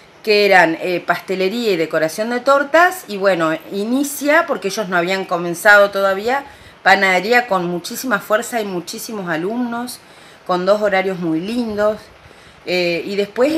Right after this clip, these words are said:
la propuesta más importante que tanto se venía pidiendo y todo es cocineritos. Así que con los cocineritos están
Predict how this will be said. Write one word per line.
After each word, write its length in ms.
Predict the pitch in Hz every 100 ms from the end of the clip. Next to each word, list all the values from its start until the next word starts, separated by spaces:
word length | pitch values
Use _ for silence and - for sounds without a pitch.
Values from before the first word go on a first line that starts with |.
| 294
la 200 | 220 202
propuesta 960 | 190 196 247 - - 240 202 151 143 - -
más 180 | - 226
importante 560 | 254 240 202 220 240 240
que 100 | 185
tanto 380 | 208 233 247 226
se 120 | 202
venía 320 | 175 202 214
pidiendo 640 | 185 175 202 226 214 180
y 60 | 170
todo 340 | 170 208 226
es 100 | 240
cocineritos. 920 | - 185 - 160 151 147 - 143 - - - - - - -
Así 220 | 185 -
que 160 | 214 220
con 240 | 202 190 -
los 120 | 185
cocineritos 720 | - 185 196 180 180 208 262
están 520 | 240 - 196 226 247